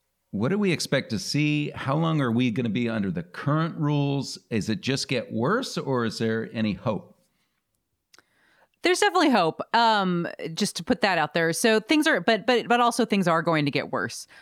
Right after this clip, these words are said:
Speaker 2: Um, I you know, I think that we're definitely gonna see, you know, this, this, everything get worse. The cases continue to climb. The hospitalizations are definitely gonna get, get worse, um, over the next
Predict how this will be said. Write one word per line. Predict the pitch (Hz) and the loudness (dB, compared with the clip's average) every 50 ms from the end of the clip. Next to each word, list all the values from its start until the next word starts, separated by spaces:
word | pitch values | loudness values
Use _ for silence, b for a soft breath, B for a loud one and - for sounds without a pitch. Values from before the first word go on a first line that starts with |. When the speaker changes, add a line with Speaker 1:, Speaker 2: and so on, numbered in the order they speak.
| B B B | B B B
Speaker 2:
Um, | - 185 185 175 170 170 165 165 - | 0 2 4 4 4 4 2 0 0
I | - 190 196 196 202 202 208 202 202 175 160 - - _ _ _ _ _ _ - | 2 2 4 4 4 2 2 2 0 0 -2 -8 -16 _ _ _ _ _ _ 0
you | 220 | 2
know, | 190 185 | 4 4
I | 131 190 208 | 4 4 2
think | - - 233 220 - | 2 2 0 2 2
that | 214 | 0
we're | 190 202 202 | 2 2 2
definitely | 180 214 208 - 233 233 220 | 2 2 2 2 2 2 2
gonna | 214 208 208 | 2 2 0
see, | 196 - - 196 196 190 190 190 190 190 185 185 180 | 0 -2 -2 0 2 2 2 2 2 2 2 0 0
you | 170 107 175 185 | -2 -2 -2 0
know, | 170 170 160 160 | 2 2 2 2
this, | 156 139 165 165 156 - - | 0 0 -2 -4 -4 -6 -14
this, | - - - 175 156 - - - _ - | -12 -6 -4 -4 -4 -4 -10 -14 _ -4
everything | 165 165 185 190 - 202 190 160 | -2 0 0 0 2 2 0 0
get | 147 151 180 180 175 - - | -2 0 0 0 0 0 -2
worse. | 170 147 170 170 165 170 165 - | -4 0 0 2 2 0 0 -2
The | - - | -4 -8
cases | - - 196 185 - 185 - | -4 -2 -2 -2 -2 -4 -8
continue | - 156 - 175 175 170 160 | -6 -4 -2 0 0 0 -2
to | 143 | -2
climb. | - 165 165 156 151 156 | -2 0 0 0 0 0
The | 147 | -2
hospitalizations | 160 - 185 185 190 - 190 185 170 139 160 160 - - 170 143 | 0 2 0 0 0 0 -2 -2 0 0 0 -2 -2 -2 -2 -2
are | 151 151 | -2 0
definitely | 139 156 - 165 156 151 | 0 -2 -2 -2 -2 -2
gonna | 156 156 139 147 | -2 -2 -2 -2
get, | 147 143 143 139 131 - _ - | -2 -2 -2 -2 -2 -4 _ -6
get | - 151 - 156 | -6 -6 -4 -2
worse, | 165 190 190 185 180 175 - - - B B B B B B | -2 0 0 0 0 -2 -4 -8 -10 B B B B B B
um, | - 170 175 160 156 147 | -2 0 0 0 0 0
over | - - 190 170 175 185 180 170 | 0 0 0 0 2 0 0 0
the | - 175 160 | 0 -2 0
next | 165 160 151 - - - - - - | 0 0 -2 -2 -6 -12 -12 -12 -14